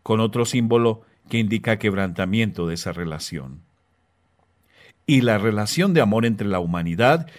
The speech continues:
y la creación fue corrompida. Maldita será la tierra por tu causa".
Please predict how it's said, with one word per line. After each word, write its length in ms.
y 120
la 180
creación 440
fue 160
corrompida. 960
Maldita 480
será 260
la 140
tierra 360
por 160
tu 160
causa". 580